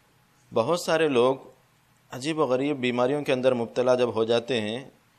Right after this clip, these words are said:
تو بولتے ہیں کہ بھئی ہم فلاں جگہ جانا چاہ رہے ہیں، وہاں ہندو ہے ایک، غیر مسلم ہے، وہ پڑھ کے پھونک دیتا ہے، یا کبھی وہ تمانچہ لگا دیتا ہے، کچھ دم کر دیتا ہے منتر پڑھ کے، یا کچھ کھانے کے لیے دے دیتا ہے،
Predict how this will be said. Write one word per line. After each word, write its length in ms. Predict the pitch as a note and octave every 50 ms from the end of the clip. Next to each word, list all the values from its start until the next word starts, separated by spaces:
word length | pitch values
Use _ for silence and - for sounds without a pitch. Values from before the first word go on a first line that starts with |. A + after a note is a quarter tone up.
| _ _ _ _ _ _ _ _ _
تو 140 | - C#3 A#2
بولتے 320 | A#2 B2+ C3+ B2+ C3 C#3+ C3+
ہیں 160 | C3+ C#3+ D3
کہ 120 | C#3+ C#3
بھئی 180 | B2+ B2 C3 C3
ہم 200 | C3 C3+ C3+ C3
فلاں 300 | - - A#2 A2+ B2 B2
جگہ 260 | B2 B2+ A#2+ C3 B2+
جانا 320 | A2+ A#2 A#2 A#2 B2+ B2+
چاہ 180 | B2+ - A#2+ A2+
رہے 80 | A2+ A#2+
ہیں، 80 | A#2+
وہاں 100 | B2 A#2+
ہندو 380 | G#2+ G#2+ A2 A2 G#2+ B2+ B2 G#2
ہے 80 | G#2
ایک، 200 | G2+ G2 F#2 - - _ _ _ _ _ _ _ _ _ _ _ _ _ _ _ _ _ _ _ _ _ _ _ _ _ -
غیر 180 | G#2 A2+ A#2+
مسلم 400 | A#2 A#2 A2+ - A#2+ A#2+ B2+ A#2+
ہے، 260 | G#2 G2 G2 G#2+ A2+ A#2 _ _ _ _ _ _ _ _ _ _ _ _ _ _ _ _ _ _ _
وہ 100 | - - -
پڑھ 160 | - A#2+ A#2+ B2
کے 140 | - C#3
پھونک 260 | C3 - - B2+ B2+ B2+
دیتا 380 | B2 A#2+ A#2 A#2+ B2 A#2 G#2+
ہے، 280 | G#2 G2+ G2+ G2+ - - - - _ _ _ _ _
یا 120 | - A#2 A2+
کبھی 260 | A2+ B2 A#2 A#2 B2
وہ 120 | B2 B2
تمانچہ 400 | A2+ - A2+ G#2+ A#2 B2 A#2+ B2+
لگا 260 | B2+ B2 A#2 A2+ A2+ A2+
دیتا 360 | A2 A#2 A2 - A2+ G#2 G2
ہے، 200 | G2 G2 - - - _ _ _ _ _ _ _ _ _ _ - -
کچھ 160 | C3+ A#2+ G#2+
دم 220 | F#2+ A#2 A#2 B2+ C3
کر 160 | - C3+ B2+
دیتا 360 | A#2+ B2 A#2 A#2+ C3 A#2+ A2+
ہے 60 | A2+
منتر 360 | A2+ G#2+ A2 A2+ G#2+ A#2 A2
پڑھ 220 | A2 - A2 G2+ G2+ -
کے، 180 | G2+ F#2+ F#2+ -
یا 100 | - A2+ -
کچھ 200 | - B2 G#2+ -
کھانے 300 | - - A2+ A2+ B2+ C3+
کے 100 | A#2+ C3
لیے 180 | B2+ B2 B2 A#2
دے 140 | G#2+ A2+ A2+
دیتا 340 | A2+ A2+ A2 A2 A2+ G2+
ہے، 180 | F#2+ G2 F#2+ -